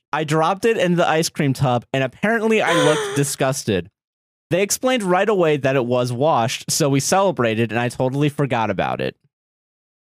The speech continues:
Speaker 1: So it was washed. Pregnancy test was washed. It is still a little weird. I'm not. I'm, I'm gonna save that for
Speaker 2: Hey,
Speaker 1: later.
Speaker 2: but you pissed on it.
Speaker 1: <laughs>
Speaker 2: I don't know, man. I don't know about that.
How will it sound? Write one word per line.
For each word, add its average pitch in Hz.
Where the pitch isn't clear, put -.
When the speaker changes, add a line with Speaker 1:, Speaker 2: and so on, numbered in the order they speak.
Speaker 1:
So 135
it 120
was 107
washed. 82
Pregnancy 127
test 107
was 90
washed. 80
It 117
is 123
still 117
a -
little 95
weird. 80
I'm 80
not. 95
I'm, 95
I'm 98
gonna 101
save 101
that 92
for -
Speaker 2:
Hey, 90
Speaker 1:
later. 82
Speaker 2:
but -
you 254
pissed -
on 185
it. -
Speaker 1:
<laughs> -
Speaker 2:
I 349
don't 208
know, 190
man. 180
I 233
don't 170
know 170
about 160
that. 151